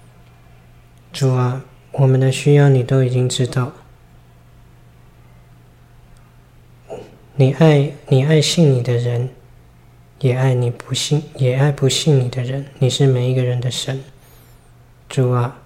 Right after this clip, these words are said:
愿你带领，愿你带领每一个人，就像带领我一样，那一种不放弃、很久坚持的那一种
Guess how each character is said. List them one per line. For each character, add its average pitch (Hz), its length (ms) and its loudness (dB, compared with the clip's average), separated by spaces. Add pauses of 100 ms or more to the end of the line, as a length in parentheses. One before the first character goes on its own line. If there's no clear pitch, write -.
(1300)
愿 156 240 8
你 123 260 0 (240)
带 156 180 4
领， 127 240 -2 (2500)
愿 165 120 6
你 131 140 4
带 147 160 4
领 135 180 6
每 123 140 -2
一 127 100 0
个 127 140 0
人， 120 240 0
就 131 160 -4
像 127 240 -2
带 127 180 0
领 127 240 -4
我 123 140 -12
一 - 220 -8
样， 127 160 -4 (640)
那 135 80 2
一 127 120 2
种 123 360 -4 (320)
不 131 120 0
放 139 300 2
弃、 131 380 -6 (500)
很 131 140 0
久 131 180 0
坚 135 300 2
持 - 260 -6
的 123 160 -4
那 127 160 -2
一 131 160 0
种 123 240 -8